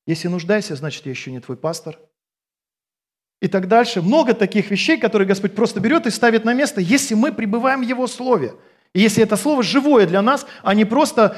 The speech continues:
ежедневное чтение на каждый день, три главы, э, Псалма, э, две главы, э, там, Притчей и еще Иоанна. Знаете, вот есть такие там разные графики, чтения, как бы людей держать в рамках.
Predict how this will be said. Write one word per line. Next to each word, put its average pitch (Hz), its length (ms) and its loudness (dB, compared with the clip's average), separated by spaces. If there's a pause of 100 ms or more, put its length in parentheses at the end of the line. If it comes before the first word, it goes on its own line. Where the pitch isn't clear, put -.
(120)
ежедневное 214 560 2
чтение 208 360 0
на 190 120 4
каждый 190 320 0
день, 262 300 -2 (240)
три 202 180 2
главы, 175 520 2 (320)
э, 147 340 2
Псалма, 240 580 0 (300)
э, 160 160 0
две 180 220 4
главы, 170 560 2
э, - 280 -12
там, 123 580 -4
Притчей 254 540 -2 (160)
и - 100 -4
еще 196 640 0
Иоанна. 147 540 2 (380)
Знаете, 214 320 -4 (120)
вот - 320 -12
есть 170 300 -2
такие 123 420 -4
там 117 220 -12
разные 131 360 -2
графики, 160 600 -2
чтения, 185 520 -4
как 123 220 -10
бы 120 280 -8
людей 131 340 -8
держать 131 360 -8
в - 60 -16
рамках. 151 420 -10